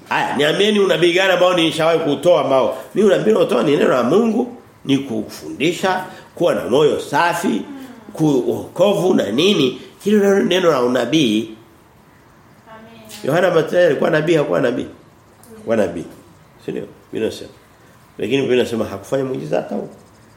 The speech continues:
Speaker 1: Lakini ndiye alikuwa mkuu kuliko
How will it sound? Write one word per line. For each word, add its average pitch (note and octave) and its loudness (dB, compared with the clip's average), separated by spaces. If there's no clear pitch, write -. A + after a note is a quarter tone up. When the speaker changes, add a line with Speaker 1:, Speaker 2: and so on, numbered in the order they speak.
Speaker 1:
Lakini A#2 -6
ndiye A2+ -2
alikuwa A2+ -2
mkuu D#3+ 0
kuliko A#2 -6